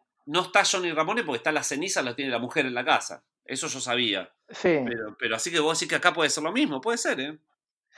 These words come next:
Speaker 2: No, no, digo que a lo mejor arman como una especie de mem-, viste que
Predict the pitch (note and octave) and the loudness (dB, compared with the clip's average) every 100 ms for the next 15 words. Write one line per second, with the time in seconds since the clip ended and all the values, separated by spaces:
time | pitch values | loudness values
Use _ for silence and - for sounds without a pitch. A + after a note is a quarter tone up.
0 | - - F#4 E4+ D#4 G#3+ C4 A#3 E3+ D#3+ | -10 8 10 12 12 12 12 10 10 8
1 | D#3 D#3+ F3+ A#3 B3+ C4 E3+ F3+ G#3 F#3+ | 8 8 8 12 12 12 8 8 8 8
2 | F3 D#3+ D#3+ E3+ G3 F#3+ F3 D3 C#3+ D3+ | 6 4 4 4 4 4 6 6 6 4
3 | F#3 E3 G3+ F#3 D#3 D3+ - | 4 4 4 6 6 6 2